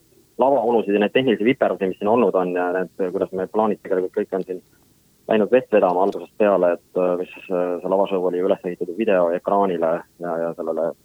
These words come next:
kõr-, kõrbemotiividele ja sellega lüüa selline, luua selline kinematograafiline atmosfäär lavale, et päikese tõusu ja loojangu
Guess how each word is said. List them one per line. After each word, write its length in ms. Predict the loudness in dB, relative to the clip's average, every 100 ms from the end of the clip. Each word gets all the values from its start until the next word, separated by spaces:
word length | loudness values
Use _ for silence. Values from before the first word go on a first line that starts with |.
| _ 0
kõr-, 160 | 0 2 2
kõrbemotiividele 880 | 2 4 0 0 0 0 2 2
ja 80 | 0
sellega 300 | 0 0 0
lüüa 280 | -2 -2 -2 -2
selline, 240 | -4 -4 -4
luua 220 | -2 -2
selline 240 | -2 -6 -8 _
kinematograafiline 880 | 0 2 2 -2 0 0 0 -2 -2
atmosfäär 480 | -2 -4 -2 -2 0
lavale, 360 | 0 0 0 -4 _ _ _ _ _ _ _ _ -20
et 100 | -4
päikese 320 | -2 0 -2
tõusu 320 | 2 2 2 2
ja 80 |
loojangu 480 | 4 4 2 -2 -2